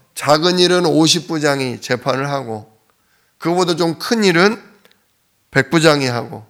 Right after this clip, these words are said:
좀 더 큰 일은 천 부장이 하고,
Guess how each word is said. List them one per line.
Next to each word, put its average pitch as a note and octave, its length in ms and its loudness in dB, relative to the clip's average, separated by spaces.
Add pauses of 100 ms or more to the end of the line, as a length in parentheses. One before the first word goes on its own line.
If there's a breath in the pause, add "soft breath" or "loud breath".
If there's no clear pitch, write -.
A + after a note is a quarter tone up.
(680)
좀 F#3+ 180 -4
더 F#3+ 160 0
큰 A3 220 -2
일은 G3 260 2
천 B3 320 -2
부장이 G3 380 2
하고, D#3+ 560 0